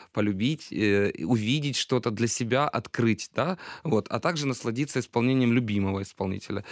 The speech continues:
Я также добавлю, что у нас в этом году выступает Энвер Измайлов, это признанный инструменталист, гитарист, э, действительно мировая величина, вот, э, ну и рядом с ним мы, как дебютные,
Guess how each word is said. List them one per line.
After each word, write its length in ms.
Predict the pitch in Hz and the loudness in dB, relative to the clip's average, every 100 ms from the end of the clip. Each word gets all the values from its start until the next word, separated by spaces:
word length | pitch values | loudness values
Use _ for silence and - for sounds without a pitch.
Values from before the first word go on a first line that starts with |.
| - | -8
Я 100 | 240 - | -4 -2
также 200 | 135 131 | -2 0
добавлю, 380 | 123 131 120 | 0 2 0
что 200 | 113 - | -4 -4
у 40 | 113 | 0
нас 260 | 120 110 - - - | 0 -2 -6 -16 -2
в 80 | 113 | 0
этом 220 | 117 110 | 0 0
году 180 | 110 110 | 0 0
выступает 500 | 104 - - 107 101 | -2 -6 -2 -2 0
Энвер 280 | 101 104 104 | -2 0 0
Измайлов, 520 | 95 110 147 147 104 | 2 2 2 2 2
это 280 | 101 - 101 - - - 151 131 | -2 -4 -6 -6 -20 -14 -12 -4
признанный 640 | 131 113 104 101 98 95 - - - | -2 0 0 -2 -4 -8 -12 -16 -8
инструменталист, 840 | 104 - 107 104 110 113 131 104 | -6 -2 -2 -2 -2 0 0 0
гитарист, 560 | 98 95 110 135 - - | -2 0 0 0 -2 -12
э, 240 | - 98 | -8 -6
действительно 680 | 101 104 123 - 110 104 101 - - - | -6 -4 -4 -2 -2 -2 -4 -8 -16 -2
мировая 500 | 110 117 120 110 98 | 2 2 4 2 2
величина, 720 | 98 95 - 107 113 135 151 - - - | 0 -2 -2 0 2 2 0 -4 -18 -10
вот, 520 | - 110 113 110 104 - | -4 0 4 4 2 2
э, 260 | 110 104 - - | 4 4 2 -2
ну 240 | 95 123 120 | 2 4 4
и 80 | |
рядом 320 | 113 131 117 110 | 4 4 2 -2
с 140 | - | 0
ним 260 | 127 151 107 | 2 4 4
мы, 160 | 123 | 2
как 280 | 127 101 98 | 0 -2 -2
дебютные, 840 | 98 101 120 113 110 101 101 98 | -2 2 2 2 2 2 2 0